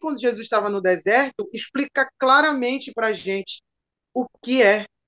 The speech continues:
o poder que, que o inferno ele tem contra a igreja,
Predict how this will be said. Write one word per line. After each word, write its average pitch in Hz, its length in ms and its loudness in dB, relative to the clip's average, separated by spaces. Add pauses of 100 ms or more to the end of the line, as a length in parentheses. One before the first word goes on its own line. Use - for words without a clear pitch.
(180)
o 208 100 -10
poder 233 520 6
que, 233 340 -6
que 214 340 -2
o 220 60 0
inferno 226 440 0
ele 214 160 -2
tem 208 220 0
contra 202 400 -6
a 208 40 4
igreja, 165 360 -4